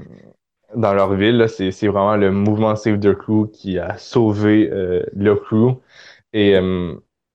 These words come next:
je trouve, je, je, je, je suis sans mots, c'est surtout la façon dont ça a été annoncé. J'étais en cours et en pleine cinq mi-, en, en à peine cinq petites minutes, là, le, la twittosphère s'est enflammée, là.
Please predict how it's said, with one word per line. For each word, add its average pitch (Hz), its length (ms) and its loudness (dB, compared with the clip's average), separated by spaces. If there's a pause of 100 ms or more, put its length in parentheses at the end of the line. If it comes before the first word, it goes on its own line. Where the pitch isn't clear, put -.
(840)
je - 140 -16
trouve, 113 300 0
je, 110 200 2
je, 107 300 0
je, 113 240 2
je 123 160 2
suis - 260 0
sans 139 280 0
mots, 131 240 2
c'est 120 200 -2
surtout 131 280 -4
la 113 160 0
façon 123 400 -2
dont 113 260 0
ça 107 140 -4
a 98 120 0
été 98 220 0
annoncé. 101 520 0
J'étais 107 200 0
en 104 220 0
cours 120 280 2
et 110 60 2
en 92 260 -4
pleine 107 260 0
cinq 117 220 -2
mi-, 113 300 -2
en, 95 500 0 (280)
en 95 100 -2
à 95 100 0
peine 110 240 0
cinq 123 260 -2
petites - 380 -4
minutes, 101 360 0
là, 107 120 4
le, 90 240 0 (500)
la 98 140 -2
twittosphère 107 640 0
s'est 104 100 -4
enflammée, 95 640 0
là. 104 60 2